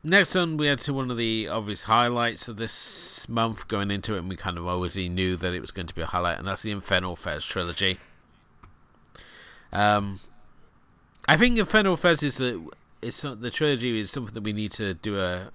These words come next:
as an episode, really, just to sort of get into the ins and outs of it. But the original film, uh, directed by Andrew Law and Alan Mack, uh, remade as The Departed, which essentially took parts one and two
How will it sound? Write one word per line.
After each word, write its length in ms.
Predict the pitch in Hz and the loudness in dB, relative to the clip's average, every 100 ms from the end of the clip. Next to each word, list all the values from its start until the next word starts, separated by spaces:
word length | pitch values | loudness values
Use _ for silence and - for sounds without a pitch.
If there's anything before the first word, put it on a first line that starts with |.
| - | -8
as 180 | 95 92 | -6 -4
an 160 | 85 | -2
episode, 520 | 90 - - 71 65 87 | -2 -2 -6 -8 -8 -10
really, 240 | 76 69 | -10 -10
just 260 | - 92 - | -10 -10 -4
to 200 | 90 87 - - - - | -4 -6 -14 -20 -20 -10
sort 240 | - 95 | -2 -2
of 140 | 90 76 | -2 0
get 220 | 95 - | -2 -2
into 420 | 90 85 98 90 | -6 -6 -4 -4
the 240 | 85 90 87 | -2 -4 -4
ins 220 | 87 - | -4 -4
and 80 | 87 | -2
outs 320 | 87 67 - | -2 -4 -6
of 100 | 87 | -4
it. 140 | 82 - | -6 -6
But 200 | 90 - - - - - | -8 -8 -12 -16 -18 -8
the 120 | - 135 | 2 4
original 420 | 165 185 165 131 | 6 2 2 -2
film, 520 | - 127 123 120 117 | 2 2 2 0 -6
uh, 200 | - 101 | -4 -2
directed 260 | 98 107 - | -2 -4 -2
by 120 | 104 | -2
Andrew 240 | 98 101 | 0 -4
Law 280 | 95 98 98 | -4 -2 -2
and 120 | 92 | -2
Alan 260 | 85 85 82 | -4 -6 2
Mack, 440 | 104 117 104 - - - | 6 6 4 -10 -20 -12
uh, 300 | 90 87 87 | -8 -6 -6
remade 460 | 95 92 90 87 | -6 -4 -6 -6
as 180 | 90 - | -10 -10
The 80 | 90 | -12
Departed, 640 | 78 - 107 107 135 135 | -12 0 2 2 0 -4
which 460 | - 92 - - - - - - - | -6 -6 -4 -6 -8 -14 -20 -20 -6
essentially 440 | - 196 202 180 | 0 0 0 -2
took 240 | - 156 101 - | -2 -4 -6 -12
parts 320 | - 135 123 110 | -4 2 2 2
one 240 | 113 107 | -4 -4
and 180 | 104 95 | -4 -4
two 600 | - 107 101 98 98 | -4 -2 -2 -2 -4